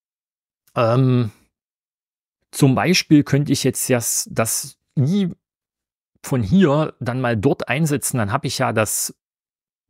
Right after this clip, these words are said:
ähm, den Strom eliminiert, dann steht da nur noch, würde dann nur noch was mit U und dem Z stehen.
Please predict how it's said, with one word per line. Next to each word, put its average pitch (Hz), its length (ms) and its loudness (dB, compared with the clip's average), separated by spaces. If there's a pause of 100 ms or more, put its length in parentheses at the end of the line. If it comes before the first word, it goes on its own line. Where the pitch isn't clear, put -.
(200)
ähm, 117 300 0
den 117 280 -4
Strom 165 340 2
eliminiert, 135 600 4
dann 127 120 -2
steht - 260 0
da 147 80 0
nur 139 140 0
noch, 139 160 0
würde 131 180 4
dann 123 140 -2
nur 127 80 -2
noch 127 180 -4
was 120 140 -4
mit 143 220 0
U 156 200 4
und 123 140 0
dem 113 160 0
Z - 280 -4
stehen. - 360 -10